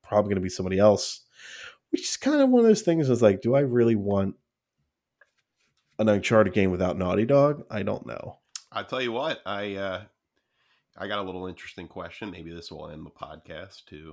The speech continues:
Speaker 1: Okay.
Speaker 2: Um, from you guys, since, you know, the success of Last of Us on, as a T V show and how good they're handling the source
Speaker 1: Twisted
Speaker 2: material.
Speaker 1: Metal's up next, Chris.
Speaker 2: <laughs> That
Speaker 1: They're up
Speaker 2: wasn't
Speaker 1: next,
Speaker 2: my
Speaker 1: baby.
Speaker 2: pick. That wasn't my pick.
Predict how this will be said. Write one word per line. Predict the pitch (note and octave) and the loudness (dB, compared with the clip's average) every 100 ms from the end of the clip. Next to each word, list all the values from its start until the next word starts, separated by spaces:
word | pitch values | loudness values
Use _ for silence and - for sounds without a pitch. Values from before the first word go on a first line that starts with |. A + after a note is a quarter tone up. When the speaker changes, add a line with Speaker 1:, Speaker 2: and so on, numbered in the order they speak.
| F#2 | -10
Speaker 1:
Okay. | F#2 F2+ | -6 -6
Speaker 2:
Um, | F2+ D#2 D#2 D#2+ _ | -6 -12 -20 -20 _
from | D#2 | -20
you | D#2+ | -20
guys, | D2+ D2+ D2+ F#2+ - _ _ _ _ _ _ _ - | -20 -20 -20 -20 -20 _ _ _ _ _ _ _ -14
since, | B2 F#2+ - | -12 -10 -6
you | C#3 | -4
know, | F#2 F2+ | -4 -6
the | G#2+ | -12
success | - F#2+ - G#2+ F2+ - | -14 -16 -10 -6 -6 -8
of | E2 | -14
Last | D#2+ E2+ D#2+ - | -12 -12 -12 -18
of | D#2+ | -16
Us | F2 F2 - - _ _ - | -14 -16 -18 -20 _ _ -20
on, | D2+ D#2 | -20 -18
as | E2+ D#2+ | -18 -18
a | |
T | - F2+ | -18 -18
V | E2 | -16
show | E2 - F2 E2 E2 E2 | -18 -14 -14 -14 -14 -14
and | D#2 | -16
how | E2+ E2 - | -16 -16 -16
good | F#2 E2 E2+ D#2 - - - | -16 -14 -16 -18 -20 -20 -20
they're | D2+ D#2+ | -18 -14
handling | F#2 F2+ F2+ E2+ | -12 -12 -12 -12
the | E2+ | -14
source | - B2 A#2 | -12 -10 -10
Speaker 1:
Twisted | - A2 F#2+ B2+ | -2 0 4 4
Speaker 2:
material. | A2 | 10
Speaker 1:
Metal's | A2+ A#2 A2+ | 12 12 12
up | C#3 C3+ | 12 12
next, | C#3+ - - | 12 10 6
Chris. | - G2+ F#2 - - | 2 2 2 -2 -10
Speaker 2:
<laughs> | - | -4
That | - D4+ - D4+ - G4+ C#4+ - C#4+ D4 F4+ F4+ C4 | 6 8 8 8 8 8 6 6 4 4 4 6 10
Speaker 1:
They're | A#2+ | 12
up | D3 | 12
Speaker 2:
wasn't | D3+ D3 | 12 12
Speaker 1:
next, | C3 - | 12 10
Speaker 2:
my | - | 10
Speaker 1:
baby. | A#2 A2 A2 - - | 10 10 8 2 -10
Speaker 2:
pick. | - C#4+ - | -6 -4 2
That | C#3+ D3 | 4 6
wasn't | E3 E3+ F3 | 4 2 2
my | F#3+ G3 | 4 4
pick. | A#3+ B3+ A3 G#3 | 8 8 6 0